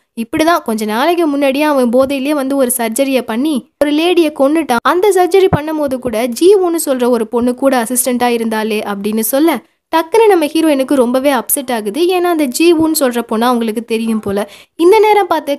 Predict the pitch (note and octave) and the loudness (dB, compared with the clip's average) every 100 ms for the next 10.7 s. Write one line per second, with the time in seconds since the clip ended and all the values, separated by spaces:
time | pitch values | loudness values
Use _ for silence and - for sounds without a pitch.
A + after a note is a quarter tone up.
0 | C4 B3 B3 C#4+ B3+ A3 G#3+ A#3 B3+ A#3 | -2 -4 -2 -4 -2 -4 -6 -6 -4 -4
1 | A3 G#3+ A#3 B3+ B3 G#3+ G3+ G3 D4+ - | -2 -4 -4 0 0 0 -2 -2 -4 -4
2 | A#3 - C#4 D#4+ F#4+ D#4 B3+ A3+ C#4+ F#4+ | -6 -4 -2 2 2 0 -2 -2 2 2
3 | - C4 C#4+ C#4 C4+ D4 B3 A3 B3 C#4+ | 2 -2 0 0 2 0 0 -2 -4 -2
4 | C#4 A3+ C4+ D4 B3 A#3 G#3+ G#3 G3+ G#3 | -2 -2 -4 -2 -2 -2 -4 -4 -4 -2
5 | B3 E4+ C#4+ C4+ C4+ A3 A3+ C4 A#3 A#3+ | 0 0 0 -2 -2 0 -2 -2 -2 0
6 | A#3+ A#3 A3 G#3+ G3+ G#3 G#3+ _ _ - | 0 0 -2 -2 -2 -4 -4 _ _ 0
7 | G4 G4 G4 D4 E4 D#4 B3 A#3+ A3+ A3+ | 2 4 2 2 0 -2 -2 -2 0 0
8 | A#3 A3 A3+ B3+ - F#4+ D4+ - C4+ D#4 | -2 -2 -2 -2 2 2 2 0 0 2
9 | E4 D4+ B3 B3 B3 B3 B3 A#3+ A3+ B3+ | -2 0 0 0 -2 -2 -2 -4 -4 -4
10 | C4+ B3+ A#3+ A3+ A3 G#3+ G#3+ | -4 -4 -2 -2 0 -2 0